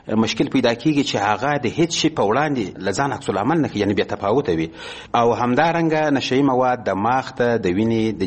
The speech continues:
جریان د کمیدو سبب ګرځي. کوم وخت چې دماغ ته د وینې د جریان کم سي، قسم قسم یا ډول ډول، اه،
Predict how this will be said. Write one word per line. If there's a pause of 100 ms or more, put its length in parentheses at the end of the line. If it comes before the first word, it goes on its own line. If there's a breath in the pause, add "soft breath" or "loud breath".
جریان
د
کمیدو
سبب
ګرځي. (440 loud breath)
کوم
وخت
چې
دماغ
ته
د
وینې
د
جریان (240)
کم
سي، (600)
قسم
قسم
یا
ډول
ډول،
اه،